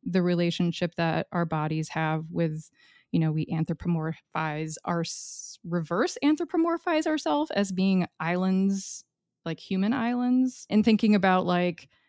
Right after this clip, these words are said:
you know, we put food in our body, food comes out of our body, and how whether it's, like, um, a tunnel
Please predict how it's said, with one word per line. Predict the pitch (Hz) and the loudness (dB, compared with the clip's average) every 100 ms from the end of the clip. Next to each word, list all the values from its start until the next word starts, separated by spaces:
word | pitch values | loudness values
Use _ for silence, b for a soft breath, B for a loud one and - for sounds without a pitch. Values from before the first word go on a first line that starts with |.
| _ _ | _ _
you | 196 190 | 2 4
know, | 180 170 170 - | 4 4 2 -2
we | - 175 | -2 -4
put | 165 - - | -2 -6 -8
food | - 170 175 | -4 -2 2
in | 208 | 2
our | 214 | 4
body, | 196 196 190 190 190 | 4 2 4 4 2
food | 196 170 - | 0 -4 -8
comes | - 143 | -8 -4
out | 185 | -2
of | 196 185 | -2 -2
our | 180 | -2
body, | 180 175 175 170 175 170 | -2 -2 -2 -2 -2 -2
and | 165 156 - _ _ - | -2 -4 -8 _ _ -16
how | 170 165 165 | -10 -6 -6
whether | 165 165 165 160 | -4 -4 -4 -6
it's, | - | -6
like, | - - 165 - - _ _ _ _ _ | -6 -6 -6 -10 -20 _ _ _ _ _
um, | 165 151 - - _ | -10 -6 -8 -10 _
a | _ | _
tunnel | - 214 202 202 202 190 | 0 2 4 4 2 0